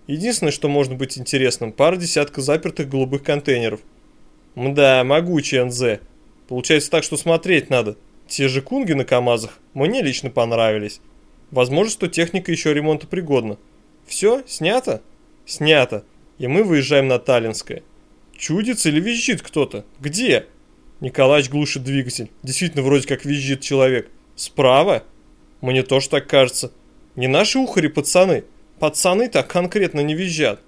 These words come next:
Но это как сказать. Там ж с ним девка ещё была. Нужна ли нам девка? Девки всегда пригодиться могут.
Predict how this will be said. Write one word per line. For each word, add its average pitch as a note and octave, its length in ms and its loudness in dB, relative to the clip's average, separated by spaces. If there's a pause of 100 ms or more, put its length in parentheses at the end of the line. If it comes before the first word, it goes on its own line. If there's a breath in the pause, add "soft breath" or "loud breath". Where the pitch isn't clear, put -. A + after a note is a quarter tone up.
(400)
Но C3+ 160 2
это E3 220 4
как F3+ 160 2
сказать. C3 600 2 (180)
Там E3 140 2
ж - 80 -4
с - 40 -16
ним F3+ 140 2
девка D#3+ 320 0
ещё B2+ 200 -4
была. A#2 320 0 (540)
Нужна C3+ 380 0
ли C4+ 120 0
нам A#3+ 220 0
девка? F3 480 -4 (680)
Девки A#3 340 -4
всегда C#3+ 380 2
пригодиться C3 540 -2
могут. A#2+ 340 -4